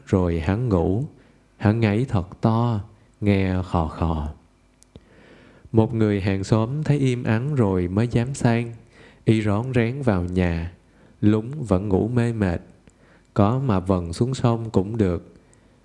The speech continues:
Người hàng xóm lại gần cột, cởi trói cho vợ hắn. Vợ lúng thấy người đau ế ẩm, hai tay dần máu bầm tím,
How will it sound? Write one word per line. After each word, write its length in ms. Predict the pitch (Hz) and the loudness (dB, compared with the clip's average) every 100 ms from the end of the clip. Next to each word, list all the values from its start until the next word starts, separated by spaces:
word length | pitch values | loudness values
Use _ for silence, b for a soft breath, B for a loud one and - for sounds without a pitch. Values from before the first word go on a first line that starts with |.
| b | b
Người 180 | 110 98 | 0 2
hàng 240 | 87 87 85 | 2 -2 0
xóm 380 | 104 104 139 | 0 0 0
lại 220 | 139 87 90 | 0 0 0
gần 280 | 90 85 | 0 -2
cột, 280 | 78 87 82 - - _ b _ - | 0 0 0 -4 -20 _ b _ 0
cởi 240 | 87 98 104 | 2 2 0
trói 320 | 104 113 135 | 0 0 -2
cho 160 | 120 104 | -2 0
vợ 300 | 90 82 92 | 0 0 -2
hắn. 380 | 87 101 123 147 - _ _ - 151 117 120 | 0 -2 -2 -8 -16 _ _ -16 -14 -12 -10
Vợ 320 | 104 98 95 | 0 2 2
lúng 340 | 107 117 143 156 | 0 -2 -4 -4
thấy 180 | 147 | -2
người 340 | 156 127 95 87 | 0 0 0 0
đau 240 | 101 123 131 | 0 0 0
ế 160 | 135 | -2
ẩm, 360 | 107 80 82 139 - - B B B B | -2 -4 -6 -10 -14 -20 B B B B
hai 240 | - 110 110 | -2 0 0
tay 300 | 113 110 107 | 0 -2 0
dần 320 | 101 85 82 | -2 -2 -2
máu 260 | 87 101 135 | 0 0 0
bầm 260 | 98 80 80 | -2 -4 -2
tím, 380 | 95 98 147 | 0 0 -6